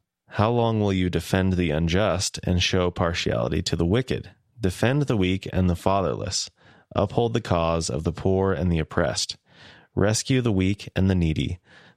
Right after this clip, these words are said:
Deliver them from the hand of the wicked. The gods know nothing.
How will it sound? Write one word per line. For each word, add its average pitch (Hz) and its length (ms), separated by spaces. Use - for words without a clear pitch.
Deliver 107 360
them 110 220
from 92 180
the 87 80
hand 85 420
of 78 160
the 78 100
wicked. - 400
The 98 80
gods 104 540
know 90 220
nothing. 90 580